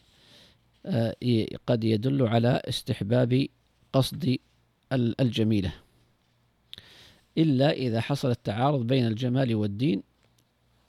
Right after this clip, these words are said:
ورغب في المرأة مع ضعف جمالها فيقدم، يقدم الدين. أما الإقدام على الد-، ذات الدين ومع عدم الجمال ودون رغبة فإنه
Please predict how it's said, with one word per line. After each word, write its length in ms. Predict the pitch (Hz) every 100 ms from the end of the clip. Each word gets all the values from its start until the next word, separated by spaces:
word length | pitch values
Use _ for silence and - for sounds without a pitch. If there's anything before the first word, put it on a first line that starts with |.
| _ _ -
ورغب 1200 | 123 113 107 - _ _ _ - 156 165 135 117
في 100 | 110
المرأة 420 | 107 123 127 160 - _ _ _ -
مع 300 | 127 117 117
ضعف 360 | 127 131 - 127 117 - -
جمالها 640 | 165 117 117 143 165 202 - - _ - - - _
فيقدم، 800 | - - - 160 151 139 123 110 - - - _ _ _ -
يقدم 400 | 127 - 120 117
الدين. 300 | 107 107 101 -
أما 220 | 156 160 139
الإقدام 600 | 131 - 127 143 131 104
على 180 | 113 107
الد-، 220 | 117 - - - _ - 107
ذات 260 | 135 127
الدين 360 | 107 120 135 110 _ _ _ _ _ _ _ _ _ _ _ - - _
ومع 880 | - 156 143 110 135 107 110 110 -
عدم 260 | 131 143 123
الجمال 480 | 113 123 120 131 113
ودون 380 | 107 147 135
رغبة 380 | 120 143 156 -
فإنه 600 | 165 139 151 135 120 -